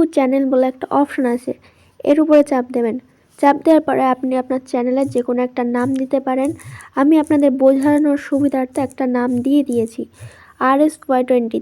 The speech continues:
তারপর আপনি উপরে দেখতে পারবেন একটা তীর চিহ্ন আছে, টিক চিহ্ন আছে, এই টিক চিহ্নের উপর চাপ দেবেন। টিক চিহ্নের উপর চাপ দিয়ে এটা আপনি প্রাইভেটও রাখতে পারেন, আবার পাবলিকও রাখতে পারেন। যদি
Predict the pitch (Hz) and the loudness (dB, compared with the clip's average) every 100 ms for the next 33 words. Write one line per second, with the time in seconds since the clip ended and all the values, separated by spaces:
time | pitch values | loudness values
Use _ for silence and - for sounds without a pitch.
0 | 262 262 302 294 277 262 269 320 - 277 | 0 0 2 0 0 0 0 -2 -4 0
1 | 294 277 269 - 262 262 254 262 302 - | 0 2 -2 -6 -6 -4 -2 -2 -6 -6
2 | 254 254 277 311 381 _ _ _ - 294 | -8 -6 -6 -6 -6 _ _ _ -2 -2
3 | 294 - 269 247 247 254 - 294 403 _ | -2 -4 -2 0 0 -2 -4 -6 -6 _
4 | _ - _ _ - 339 330 285 254 233 | _ -20 _ _ 2 2 2 -2 0 -2
5 | 226 247 247 294 - 285 285 277 254 254 | -2 -2 -2 -4 -2 -2 0 0 -2 -4
6 | 240 254 220 214 - _ _ _ _ 311 | -4 -4 -6 -6 -8 _ _ _ _ 2
7 | 311 320 330 311 302 294 285 247 233 277 | 4 4 4 4 2 4 2 2 2 2
8 | 254 262 247 254 262 277 285 - 269 262 | 2 0 -2 -2 -2 -2 -2 0 0 2
9 | 269 269 262 262 - 285 269 294 294 269 | 2 2 0 -2 -4 -4 -2 -2 -2 0
10 | 247 262 262 269 302 240 240 247 - 233 | 0 0 0 0 -2 -2 -4 -6 -8 -6
11 | 214 247 - - _ - 285 | -6 -8 -16 -20 _ -2 0